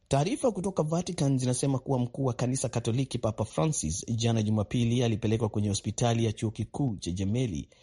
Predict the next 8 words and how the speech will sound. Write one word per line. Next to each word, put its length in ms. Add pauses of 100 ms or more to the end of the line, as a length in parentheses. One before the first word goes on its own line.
(260)
ili 160
kufanyiwa 360
upasuaji 680
wa 100
sehemu 320
ya 100
utumbo 360
wake. 380